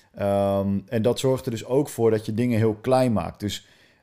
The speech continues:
om, om het dan naar mezelf te trekken, want daar is deze podcast toch voor bedoeld voornamelijk, is nu ik een blessure heb, is het gelijk, "Oh, dan kan ik niet meer mijn rondje om het meer hier lopen en ik kan niet wielrennen," en dat soort dingen.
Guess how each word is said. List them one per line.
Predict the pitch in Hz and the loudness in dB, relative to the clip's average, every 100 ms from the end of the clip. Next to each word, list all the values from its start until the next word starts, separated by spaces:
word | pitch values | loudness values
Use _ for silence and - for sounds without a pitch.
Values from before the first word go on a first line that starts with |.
| _ | _
om, | - 123 113 107 | -8 -4 -4 -2
om | 117 | -2
het | 113 101 | 0 2
dan | 113 | 2
naar | 110 110 | 4 2
mezelf | 104 113 110 - - | 2 2 2 -2 -14
te | - 101 | -14 -4
trekken, | 104 98 98 95 | -2 0 0 -2
want | 92 87 | -4 -4
daar | 90 90 | -2 -2
is | 87 | -2
deze | 90 87 | -8 -6
podcast | 98 95 - 95 | -8 -8 -8 -8
toch | 98 - | -10 -6
voor | 101 | -6
bedoeld | 87 120 107 90 | -2 0 0 -2
voornamelijk, | 95 87 85 92 101 - - - _ _ | -6 -6 -6 -8 -10 -18 -20 -20 _ _
is | 120 120 113 - - 113 | 0 0 0 -8 -14 -4
nu | 120 127 123 | 2 6 4
ik | - | 4
een | 117 | 0
blessure | 110 104 139 147 | 0 2 4 6
heb, | 98 95 104 | 6 2 0
is | 110 104 | -6 -6
het | 110 | -6
gelijk, | - 107 104 - | 0 4 4 2
"Oh, | 170 175 147 131 | 2 6 6 6
dan | 117 | 2
kan | 139 127 | 2 0
ik | 107 | 0
niet | 131 131 | -2 2
meer | 117 113 107 107 | 2 4 6 4
mijn | 95 98 104 104 101 | 2 2 2 2 2
rondje | 110 113 107 | 2 0 -2
om | 101 | -4
het | 98 | -2
meer | 98 123 123 | 0 2 2
hier | 113 113 | 2 4
lopen | 107 104 104 92 | 6 6 4 -2
en | |
ik | 92 | -2
kan | 101 | -4
niet | 95 95 | -4 -2
wielrennen," | 120 127 117 110 104 101 101 | 2 4 6 4 4 4 2
en | - 95 95 - - - - _ | 0 -4 -6 -10 -20 -20 -20 _
dat | 113 110 | -2 0
soort | 127 | 0
dingen. | 117 117 127 | 0 0 -2